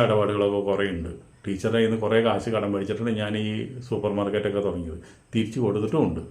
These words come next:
അതൊക്കെ നിങ്ങൾക്ക് ബാങ്ക് രേഖകളിലും മറ്റുള്ള കാര്യങ്ങളൊക്കെ നോക്കിയാൽ കാണാം. അപ്പോൾ പറഞ്ഞു, അത് മാത്രമല്ല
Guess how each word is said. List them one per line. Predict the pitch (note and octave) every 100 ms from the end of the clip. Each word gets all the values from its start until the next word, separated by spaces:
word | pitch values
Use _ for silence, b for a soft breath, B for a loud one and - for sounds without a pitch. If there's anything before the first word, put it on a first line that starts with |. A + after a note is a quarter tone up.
| - _ -
അതൊക്കെ | F#2+ G2 A#2+
നിങ്ങൾക്ക് | A2+ A2+ C3
ബാങ്ക് | A#2+ A2+ A#2
രേഖകളിലും | A#2 A#2 A#2+
മറ്റുള്ള | A#2 A#2 A2
കാര്യങ്ങളൊക്കെ | A2 G#2+ G#2+ A2+ G#2+
നോക്കിയാൽ | G2+ G#2 G#2
കാണാം. | F2 E2 D#2+ b b b b b b -
അപ്പോൾ | A#2
പറഞ്ഞു, | B2+ C#3
അത് | E3 D3+
മാത്രമല്ല | B2 B2+ G#2+